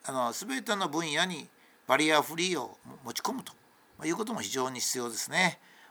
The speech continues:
まあ、そういう点では、えー、第二の人生というものをどうするかっていう議論もあり、えー、もちろん文学もあり、そして政治課題、それに伴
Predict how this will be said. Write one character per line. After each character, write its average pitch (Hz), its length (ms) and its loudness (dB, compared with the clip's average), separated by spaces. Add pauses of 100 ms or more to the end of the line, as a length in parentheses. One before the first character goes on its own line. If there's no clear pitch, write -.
ま 156 80 -6
あ、 - 20 -2
そ 202 160 2
う 202 40 6
い 196 60 4
う 202 40 -4
点 202 240 0
で 214 80 4
は、 131 320 8 (800)
え 135 180 -2
ー、 127 40 -4
第 196 260 8
二 202 120 -2
の 147 160 -2
人 180 280 -2
生 139 460 2
と 135 180 -6
い 131 100 -2
う 135 60 -4
も 135 140 -8
の 127 140 -4
を - 20 -4
ど 196 220 4
う 214 40 4
す 185 140 -2
る 143 100 -4
か 135 140 2
っ 127 80 -4
て 131 120 -10
い - 20 -10
う - 20 -14
議 143 120 -4
論 170 200 2
も 127 160 0
あ 131 60 4
り、 101 180 -4 (580)
え 127 1080 0 (260)
ー、 - 20 -20
も 131 80 -10
ち 214 120 0
ろ 202 120 8
ん 131 80 -6
文 175 160 0
学 123 260 2
も 98 160 -2
あ 101 60 2
り、 - 80 -6 (1000)
そ 175 160 -6
し - 140 0
て 208 280 4
政 185 400 4
治 - 60 -8
課 190 100 2
題、 151 180 0
そ 143 120 0
れ 170 100 -2
に 180 120 -2
伴 170 180 -4